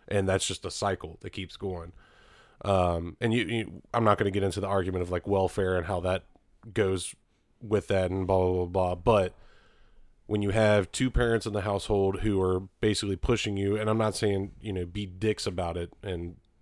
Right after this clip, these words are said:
you know, shun them if they, they suck at something, but, like, push you to be, to have merit, you know, to be a good person, be successful, to,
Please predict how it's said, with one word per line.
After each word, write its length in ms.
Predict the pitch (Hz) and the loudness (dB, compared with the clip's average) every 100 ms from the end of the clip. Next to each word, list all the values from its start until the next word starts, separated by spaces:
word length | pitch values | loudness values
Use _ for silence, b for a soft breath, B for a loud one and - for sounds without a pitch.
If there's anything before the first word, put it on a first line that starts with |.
| _ | _
you 140 | 107 90 | -10 -8
know, 360 | 85 82 85 - b b | -6 -6 -8 -12 b b
shun 380 | - - 123 110 | -2 4 4 4
them 180 | 98 95 | 2 0
if 140 | 95 | 0
they, 180 | - 92 | 0 -4
they 220 | 92 95 | -4 -6
suck 320 | 85 - 107 - | -4 0 0 -2
at 80 | |
something, 320 | - 87 101 95 | -6 -6 -4 -4
but, 120 | 92 | -6
like, 240 | 87 - b b b | -8 -10 b b b
push 320 | - 131 - 110 | -2 0 -2 -4
you 180 | 107 | -4
to 100 | 101 | -4
be, 520 | 95 104 101 98 90 - _ - | -4 -2 0 0 -2 -6 _ -6
to 80 | 98 | -2
have 220 | 113 95 | 0 0
merit, 320 | 98 95 85 _ _ b b b b b - | 0 -2 -2 _ _ b b b b b -6
you 80 | |
know, 240 | 90 87 85 _ b b b b | -4 -4 -6 _ b b b b
to 580 | - 98 90 90 87 87 _ _ _ _ _ _ _ _ _ _ - | 0 2 4 2 0 -4 _ _ _ _ _ _ _ _ _ _ -4
be 160 | 101 110 | 2 2
a 60 | |
good 260 | 101 107 - | 4 0 2
person, 680 | 110 104 - 92 85 85 87 _ _ - | 0 0 0 -2 -4 -6 -10 _ _ -6
be 140 | 101 | -4
successful, 640 | 101 95 - 101 - 98 90 | -2 -4 0 0 0 -4 -4
to, 400 | - 95 90 87 | -2 -2 0 -2